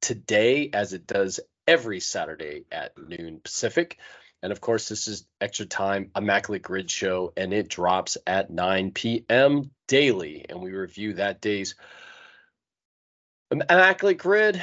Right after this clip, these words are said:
and then, of course, provide, you know, some anecdotes, some data, some information, some stats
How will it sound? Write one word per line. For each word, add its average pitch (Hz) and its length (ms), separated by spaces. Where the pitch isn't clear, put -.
and 180 160
then, 196 80
of 170 80
course, 190 320
provide, 165 540
you 147 100
know, 147 120
some 139 260
anecdotes, 135 500
some 110 180
data, 113 400
some 95 220
information, 104 640
some - 180
stats - 680